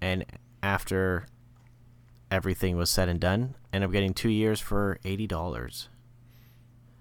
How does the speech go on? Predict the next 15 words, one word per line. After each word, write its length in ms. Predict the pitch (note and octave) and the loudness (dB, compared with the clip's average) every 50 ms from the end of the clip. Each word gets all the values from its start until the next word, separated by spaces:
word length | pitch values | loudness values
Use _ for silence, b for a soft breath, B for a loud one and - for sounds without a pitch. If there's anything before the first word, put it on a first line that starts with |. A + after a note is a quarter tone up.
| b b b b b b b b b b b b b b | b b b b b b b b b b b b b b
which 100 | - - | -16 -16
is 60 | - | -12
pretty 180 | - - G2 G2 | -2 0 0 2
good. 160 | F#2+ F#2+ E2+ - | 2 2 0 4
So 100 | - G2+ | 4 4
I'm 140 | G2+ G#2+ G#2+ | 6 6 4
set 280 | - - A2 G2+ - | 4 6 6 6 6
until, 420 | - G2 E2+ - F#2+ F2+ F2 E2+ E2+ | 4 0 -2 2 2 4 4 4 4
like, 280 | E2+ D#2+ D2 - - - | 2 2 0 -2 -4 -4
mid, 360 | F2 F2 F2 F2 E2 - - | -2 0 0 0 -2 -2 -2
like, 140 | - E2+ D#2+ | -2 -2 -2
July 460 | - - F#2 E2+ D#2+ D#2+ E2 E2+ F#2 | -2 -2 0 2 2 4 4 2 2
two 160 | F2+ - - F2+ | 0 -2 -2 0
thousand 260 | F2+ E2 - - F2 | 0 -2 -2 -4 -6
twenty-two. 540 | E2+ F#2 F2 E2+ - - - F2 F2+ A2+ | -4 -2 -2 -2 -4 -4 -4 -2 -2 -2